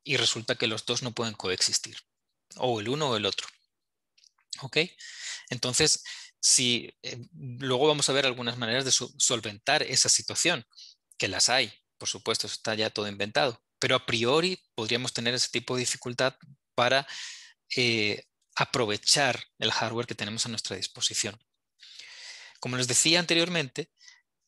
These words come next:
normalmente un sistema de, de cómputo normal de casa,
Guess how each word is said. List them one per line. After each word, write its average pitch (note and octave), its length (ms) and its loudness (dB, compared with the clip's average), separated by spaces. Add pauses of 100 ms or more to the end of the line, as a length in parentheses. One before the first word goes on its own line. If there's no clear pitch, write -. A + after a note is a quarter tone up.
(100)
normalmente B2+ 720 -2
un C#3+ 40 0
sistema C#3+ 480 2
de, A2 120 -4 (340)
de A2 180 -6
cómputo C3+ 440 -2
normal C#3 360 0
de C#3 100 0
casa, C#3+ 380 0